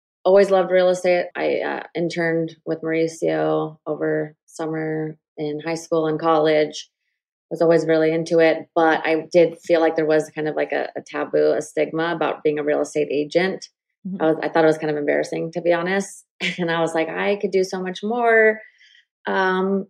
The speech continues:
Speaker 1: but then when he told me that he, we were starting our own family business, our own company, and I could be there from day one and see, like, the business side also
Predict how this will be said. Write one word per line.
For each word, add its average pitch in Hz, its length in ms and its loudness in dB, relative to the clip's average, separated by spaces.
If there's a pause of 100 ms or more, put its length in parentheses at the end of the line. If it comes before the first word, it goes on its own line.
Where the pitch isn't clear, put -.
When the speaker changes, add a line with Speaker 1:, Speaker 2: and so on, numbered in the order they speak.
Speaker 1:
but 180 380 0
then 208 520 2
when 180 600 -4 (240)
he 180 460 0
told 170 180 -4
me 175 80 -2
that 165 240 2
he, 156 80 -6
we 165 140 2
were 165 100 4
starting 165 380 0
our - 260 -8
own 156 320 -4 (680)
family 170 280 0
business, 160 420 2
our 147 160 -4
own 180 260 -2
company, 160 600 -4 (560)
and 156 320 0
I 156 80 2
could 156 180 -4
be 165 140 4
there 151 180 6
from 151 480 -2
day 156 160 4
one 165 720 2
and 147 420 -4
see, - 400 0
like, 147 200 -4
the 151 60 -4
business 170 460 2
side 156 300 -6
also 156 680 -2